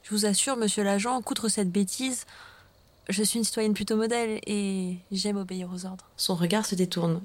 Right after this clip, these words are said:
Speaker 2: Je devine la tension qui monte et son imagination monter dans les tours à mesure que je joue avec les mots. D'un geste automatique, il jette un coup d'œil sur la plaque d'immatriculation. Le sang s'accélère dans mes veines, prise au piège de ma propre insolence. Il claque son stylo sur le carnet. Il agit de manière sèche,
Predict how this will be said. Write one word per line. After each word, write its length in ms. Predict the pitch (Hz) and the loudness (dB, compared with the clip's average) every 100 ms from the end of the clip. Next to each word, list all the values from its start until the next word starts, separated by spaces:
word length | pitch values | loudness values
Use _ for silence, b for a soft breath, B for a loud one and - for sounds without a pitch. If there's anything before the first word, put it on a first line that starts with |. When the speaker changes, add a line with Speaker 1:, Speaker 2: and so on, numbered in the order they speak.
| - | 0
Speaker 2:
Je 120 | 190 | 4
devine 280 | 185 180 202 | 6 8 6
la 100 | 170 | 6
tension 400 | 170 165 - 202 | 2 0 2 0
qui 180 | - | 2
monte 300 | 170 175 214 | 4 4 2
et 60 | 175 | -2
son 180 | - 170 | 0 4
imagination 580 | 175 175 165 165 170 208 | 6 6 4 4 4 6
monter 240 | 185 170 | 6 4
dans 100 | 180 | 4
les 120 | 160 | 4
tours 300 | 156 208 220 | 2 2 4
à 60 | 170 | 4
mesure 380 | 160 170 202 - | 6 4 2 -4
que 100 | 170 | -2
je 120 | 160 | -2
joue 180 | 156 175 | 0 0
avec 240 | 151 151 | 0 -2
les 80 | 156 | -6
mots. 160 | 151 - - - | -8 -10 -16 -6
D'un 80 | 170 | -2
geste 240 | 208 - | -2 0
automatique, 520 | 202 175 165 - 247 | 0 2 2 0 -2
il 60 | 190 | 0
jette 200 | 180 208 | 0 0
un 60 | |
coup 140 | 180 185 | -2 0
d'œil 140 | 214 | 0
sur 120 | 214 | 2
la 80 | 165 | 0
plaque 180 | - 202 | 0 0
d'immatriculation. 720 | 185 175 - 185 165 - 170 - - _ - | 4 2 2 0 0 -2 -6 -10 -20 _ -4
Le 100 | 196 | 2
sang 180 | 175 233 | 4 4
s'accélère 460 | 233 202 - 185 196 | 4 2 4 4 6
dans 100 | 185 | 8
mes 140 | 170 | 8
veines, 300 | 151 151 160 - - | 6 2 0 -4 -14
prise 260 | - - 208 | -4 2 4
au 60 | 190 | 4
piège 340 | - 175 190 | 4 2 4
de 80 | 175 | 6
ma 100 | 160 | 4
propre 300 | - - 185 | 2 0 4
insolence. 560 | 165 156 147 - - - - - - - | 4 4 0 -2 -8 -12 -20 -20 -20 -12
Il 60 | - | -4
claque 220 | - 208 | 0 2
son 120 | - | 4
stylo 260 | 185 - 196 | 4 6 4
sur 160 | 185 190 | 6 4
le 80 | |
carnet. 420 | 170 170 156 160 - b b b b _ _ | 4 4 4 2 -2 b b b b _ _
Il 100 | 175 | 2
agit 160 | 165 185 | 4 4
de 100 | 190 | 6
manière 300 | 180 160 156 | 8 6 2
sèche, 440 | - 190 - - | 2 4 4 0